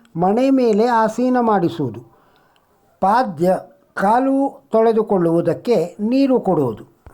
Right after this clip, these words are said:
ಅರ್ಘ್ಯ ಕೈ ತೊಳ್-, ತೊಳೆದುಕೊಳ್ಳುವುದಕ್ಕೆ ನೀರು ಕೊಡುವುದು. ಆಚಮನ ಕುಡಿಯುವುದಕ್ಕೆ ನೀರು ಕೊಡುವುದು. ಸ್ನಾನ ಶುದ್ಧೋದಕ ನೀರು ಮತ್ತು ಪಂಚಾಮೃತದಿಂದ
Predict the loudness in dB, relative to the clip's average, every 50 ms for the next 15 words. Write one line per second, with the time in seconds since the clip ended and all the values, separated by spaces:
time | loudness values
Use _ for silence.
0 | -20 _ _ _ _ -4 -2 -2 -2 -2 -4 -4 -2 0 0 2 0 -2 -4 -8
1 | -20 _ _ _ _ _ _ -4 -2 0 0 0 0 0 0 0 0 -2 -4 -8
2 | _ _ _ _ _ _ _ -2 0 2 2 2 2 0 0 0 0 2 2 2
3 | 2 2 0 -2 -2 -2 -2 0 2 2 0 0 0 0 0 0 0 -2 -2 -6
4 | -8 -12 -16 -20 _ -8 -4 -2 -2 -2 0 -2 0 0 0 0 0 0 -2 -4
5 | -6 -4 -2 0 2 2 2 2 2 2 0 -2 -2 -2 -2 -2 0 0 0 0
6 | 0 0 -2 -2 -2 -4 -6 -10 -16 -20 _ _ _ _ _ _ _ _ _ -20
7 | -20 -14 -8 -4 -2 0 0 0 0 0 0 0 0 -2 -4 -8 -16 _ -20 -8
8 | -4 -4 -4 -4 -2 0 2 2 2 2 0 -2 -2 -2 -2 -2 -2 -4 -8 -16
9 | _ _ _ _ _ _ _ -2 -2 0 0 0 -2 -4 -8 -14 _ _ _ _
10 | _ _ -4 -4 -4 -2 -2 -2 -2 0 0 -2 -2 -2 -2 0 0 0 0 0
11 | -2 -4 -4 -6 -6 -4 -2 -2 0